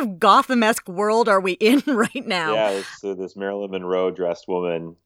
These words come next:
Speaker 2: breaks into a bank. I know, it was very bizarre.
Speaker 1: It's
Speaker 2: Very
Speaker 1: very
Speaker 2: strange.
Speaker 1: strange. We'll, we'll get into David, David Wellington and his filmmaking in a minute.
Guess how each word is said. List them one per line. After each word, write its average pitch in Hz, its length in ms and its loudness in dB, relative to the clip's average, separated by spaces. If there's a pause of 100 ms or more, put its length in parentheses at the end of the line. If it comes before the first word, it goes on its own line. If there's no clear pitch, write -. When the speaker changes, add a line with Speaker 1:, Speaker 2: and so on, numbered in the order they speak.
Speaker 2:
breaks 87 220 -2
into 85 140 -2
a 80 60 -2
bank. 80 340 -2
I 95 60 -2
know, 95 160 0
it - 20 -2
was 82 140 -6
very 85 180 -2
bizarre. 78 400 -4
Speaker 1:
It's - 140 -6
Speaker 2:
Very 240 160 -2
Speaker 1:
very 285 160 2
Speaker 2:
strange. 233 100 -4
Speaker 1:
strange. 160 300 -10
We'll, 233 180 2
we'll 233 140 0
get 254 100 2
into 240 140 0
David, 190 340 2
David 175 240 2
Wellington 156 460 -2
and 147 120 -6
his 156 220 -4
filmmaking 147 560 -4
in 147 80 -6
a 139 60 -6
minute. 139 340 -6